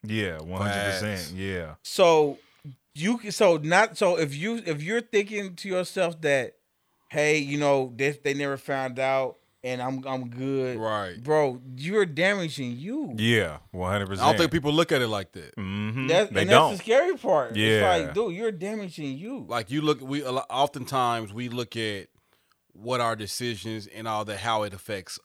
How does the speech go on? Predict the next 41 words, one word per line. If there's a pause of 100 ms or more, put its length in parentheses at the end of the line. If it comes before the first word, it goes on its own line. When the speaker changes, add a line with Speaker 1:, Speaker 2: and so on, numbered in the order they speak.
(100)
Speaker 2:
others. (680)
Speaker 3:
Yeah. (500)
Speaker 2:
And,
like,
if
I
could
just
get
around (160)
others
not
being
affected,
Speaker 1:
Mm-hmm. (100)
Speaker 2:
instead
of
looking
at
it
like, (440)
it's
affecting
me.
Speaker 1:
Yeah.
Speaker 3:
Yeah. (140)
Speaker 2:
And
guess
what?
If
it's
affecting
me, (200)
Speaker 1:
<laughs> (840)
Speaker 2:
it's
affecting
others.
Speaker 1:
One
hundred
percent.
Speaker 3:
Yeah.